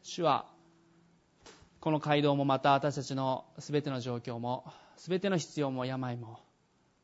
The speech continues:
私たちの家族もすべてを主は満たしてくださると期待します。えー、そのためには、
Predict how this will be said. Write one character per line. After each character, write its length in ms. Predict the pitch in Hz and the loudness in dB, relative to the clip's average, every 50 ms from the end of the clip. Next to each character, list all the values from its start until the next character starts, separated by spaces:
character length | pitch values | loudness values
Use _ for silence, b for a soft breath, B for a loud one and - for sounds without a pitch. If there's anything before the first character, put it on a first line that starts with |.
| _ - | _ -10
私 120 | 143 127 | -8 -8
た 80 | 131 123 | -8 -8
ち 80 | - | -10
の 100 | 131 127 | -10 -10
家 120 | - 139 127 | -10 -10 -10
族 240 | 131 131 127 127 | -10 -10 -12 -12
も 100 | 123 120 | -12 -12
す 140 | 117 - - | -12 -12 -6
べ 140 | - 170 156 | -6 -6 -4
て 120 | 139 151 | -4 -4
を 180 | 143 139 131 - _ | -6 -6 -8 -10 _
主 220 | - - - - 147 | -14 -12 -10 -8 -6
は 220 | 139 135 - - _ _ _ _ _ b b b b b b | -6 -6 -8 -12 _ _ _ _ _ b b b b b b
満 120 | 143 139 135 | -10 -6 -6
た 120 | 143 127 | -4 -6
し 60 | - - | -6 -8
て 40 | |
く 40 | - | -8
だ 100 | 127 120 | -10 -10
さ 140 | - - 120 | -10 -10 -14
る 60 | 117 | -14
と 100 | - - - - _ _ _ _ - | -16 -18 -20 -20 _ _ _ _ -18
期 100 | - - | -14 -12
待 180 | 135 127 120 | -12 -12 -12
し 60 | - | -12
ま 160 | 135 123 - - | -14 -16 -16 -18
す。 240 | - - - _ _ _ _ _ _ _ _ _ _ _ _ _ _ _ _ _ _ _ _ _ _ - | -20 -20 -20 _ _ _ _ _ _ _ _ _ _ _ _ _ _ _ _ _ _ _ _ _ _ -20
え 200 | 151 156 151 151 | -20 -18 -18 -14
ー、 40 | |
そ 120 | - - 143 | -8 -6 -4
の 80 | 143 | 0
た 100 | 143 147 | 2 2
め 80 | 147 143 | 2 2
に 100 | 135 127 | 0 -2
は、 140 | 123 113 | -2 -6